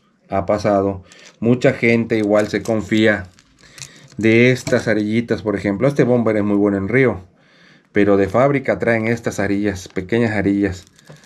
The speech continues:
de poca capacidad. Mucha gente se confía y cambia grampines reforzados,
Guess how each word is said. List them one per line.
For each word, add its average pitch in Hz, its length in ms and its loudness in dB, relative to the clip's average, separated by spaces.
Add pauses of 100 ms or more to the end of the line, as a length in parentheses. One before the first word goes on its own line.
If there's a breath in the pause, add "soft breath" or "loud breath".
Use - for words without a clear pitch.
(140 loud breath)
de 101 160 2
poca 101 380 -4
capacidad. 87 600 -2 (840 soft breath)
Mucha 127 260 4
gente 127 260 0
se 117 160 0
confía 113 580 2 (1040 soft breath)
y 135 380 4 (1600)
cambia 147 580 4 (480)
grampines 156 720 2 (100)
reforzados, 156 720 0